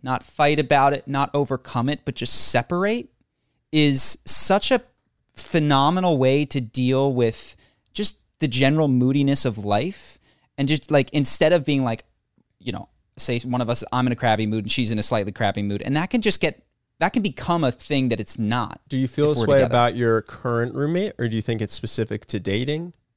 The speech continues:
Speaker 1: Oh, I d-, if we had, if we had to live together?
Speaker 2: No, your current roommate.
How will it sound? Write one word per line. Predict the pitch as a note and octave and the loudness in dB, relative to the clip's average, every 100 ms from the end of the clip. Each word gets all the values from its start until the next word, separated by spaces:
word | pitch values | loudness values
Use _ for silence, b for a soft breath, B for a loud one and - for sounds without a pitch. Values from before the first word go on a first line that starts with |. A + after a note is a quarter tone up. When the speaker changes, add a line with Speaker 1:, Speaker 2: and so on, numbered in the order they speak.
| _ | _
Speaker 1:
Oh, | D#3+ | 2
I | D#3 E3 | 4 2
d-, | D#3 - | -2 -4
if | C#3+ D3 | -4 2
we | D#3 | 2
had, | F#3 - - - _ _ _ _ _ _ - | 2 -2 -16 -20 _ _ _ _ _ _ -8
if | C#3+ C3 | -6 -2
we | C#3+ | 0
had | F#3+ C4+ | 2 0
to | D4 | -2
live | D#4 | -2
together? | E4 G4 G#4 - - | -2 -2 -4 -8 -6
Speaker 2:
No, | D#3 | -2
your | A#2 | -2
current | - C#3+ A2+ | -4 -4 -2
roommate. | A2+ C3 A2 - | -2 -2 -4 -12